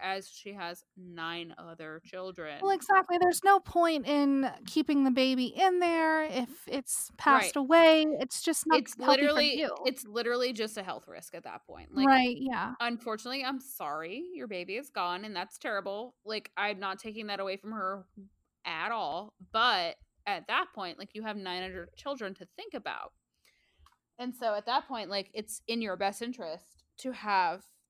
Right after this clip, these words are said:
Speaker 1: this D N C. Um, and so she ends up with the D N C after all the massive blood loss and transfusions. And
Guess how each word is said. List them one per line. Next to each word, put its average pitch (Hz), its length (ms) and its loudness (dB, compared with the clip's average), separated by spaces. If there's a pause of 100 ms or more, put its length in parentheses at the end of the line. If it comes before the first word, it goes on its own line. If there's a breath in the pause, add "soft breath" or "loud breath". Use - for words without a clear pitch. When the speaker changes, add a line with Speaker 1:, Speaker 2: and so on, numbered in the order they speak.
Speaker 1:
this 196 200 -10
D 165 220 -10
N 180 120 -10
C. 185 340 -12 (1800)
Um, 214 600 -10 (1200)
and 262 160 -4
so 165 540 -6 (320)
she 214 680 -8
ends 226 220 -8
up 196 240 0 (160)
with 220 360 -10
the 190 540 -4 (240)
D 196 180 -8
N 190 120 -10
C 190 640 -4
after 185 560 -4
all 196 220 -2
the 190 240 -6 (180)
massive 185 380 -8
blood 175 160 -6
loss 170 220 -4
and 180 140 -14
transfusions. 175 840 -12 (840)
And 196 380 -6